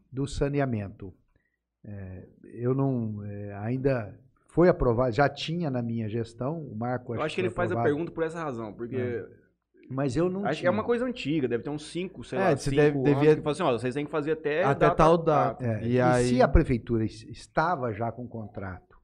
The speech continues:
Speaker 1: na nossa, na nossa
Speaker 2: Uhum.
Speaker 1: condição, tô dizendo, se a prefeitura tinha um contrato que já fazia essa coleta do lixo, já fazia a administração do aterro, fazia a varrição, e nós temos também a questão da Sabesp fazendo saneamento.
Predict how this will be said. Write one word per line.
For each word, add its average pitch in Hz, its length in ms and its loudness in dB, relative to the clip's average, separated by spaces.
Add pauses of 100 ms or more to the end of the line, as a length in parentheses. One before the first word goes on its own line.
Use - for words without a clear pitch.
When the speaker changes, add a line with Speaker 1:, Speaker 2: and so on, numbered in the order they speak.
(680)
Speaker 1:
na 101 80 -10
nossa, 104 440 -4
na 101 120 -8
nossa 123 340 -4
Speaker 2:
Uhum. 107 40 -14
Speaker 1:
condição, 107 400 -8
tô 98 140 -10
dizendo, 95 240 -12
se - 80 -10
a 175 40 -6
prefeitura 175 480 -6
tinha 170 220 -14
um 160 60 -12
contrato 143 640 -8 (420)
que 123 100 -12
já 131 140 -6
fazia 131 520 -6
essa - 180 -10
coleta 113 440 -8
do 104 140 -12
lixo, 95 400 -14
já 127 100 -8
fazia 123 380 -6
a - 20 -4
administração 113 760 -10
do 113 80 -8
aterro, 98 480 -12 (480)
fazia 127 420 -2
a - 20 -2
varrição, 113 720 -4 (500)
e 170 80 -8
nós 175 300 -4
temos 143 320 -4
também 101 500 -8 (400)
a 107 300 -10
questão 120 340 -10
da 117 100 -6
Sabesp 113 540 -8
fazendo 120 380 -8
saneamento. 113 800 -8